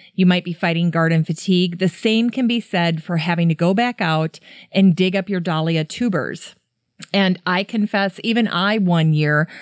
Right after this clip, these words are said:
let my Doris dahlias go. I was just too darn tired to get out there and dig them up.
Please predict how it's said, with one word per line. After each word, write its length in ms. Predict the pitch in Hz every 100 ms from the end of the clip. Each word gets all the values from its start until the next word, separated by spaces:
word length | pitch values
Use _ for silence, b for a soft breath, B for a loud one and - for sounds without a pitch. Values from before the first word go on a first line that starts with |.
| B B
let 300 | 185 214 220
my 200 | 214 214
Doris 440 | 185 170 175 180
dahlias 580 | 175 160 160 165 175 165
go. 380 | 151 147 143 131
I 160 | - 165
was 200 | 156 151
just 340 | 156 156 -
too 240 | - 220
darn 280 | 214 185 185
tired 480 | 185 185 170 170 165 B B B -
to 120 | 185
get 300 | 156 185 190
out 300 | 202 202 -
there 280 | 185 180 -
and 220 | 165 156
dig 240 | 175 175 180
them 160 | 196
up. 240 | 175 160